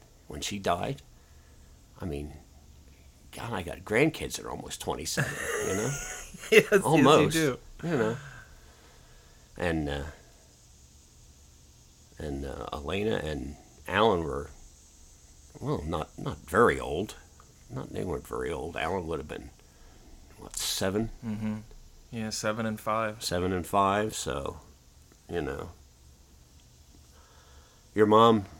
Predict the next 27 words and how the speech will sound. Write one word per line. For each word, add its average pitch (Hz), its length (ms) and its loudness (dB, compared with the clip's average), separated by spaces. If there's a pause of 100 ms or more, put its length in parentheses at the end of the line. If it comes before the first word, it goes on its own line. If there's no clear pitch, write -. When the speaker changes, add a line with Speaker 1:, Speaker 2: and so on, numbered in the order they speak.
(160)
Speaker 1:
your 104 140 2
mom 110 260 6
took 107 220 -2
them 107 220 4
out. 90 280 2 (1200)
Actually, 98 360 2
it 82 100 -2
was - 140 -6
so - 180 0
tough 107 340 2
around 87 220 4
the 76 80 -2
house 90 480 2 (840)
when 98 180 0
she, 85 360 -2
uh, 71 160 -6 (240)
when 82 140 -6
she 95 160 -2
had 80 120 0
just 87 240 -6
died 85 320 2
that - 160 -8
she - 160 -4
took - 260 -6
the - 120 -20
kids 98 280 -2
out 82 260 -2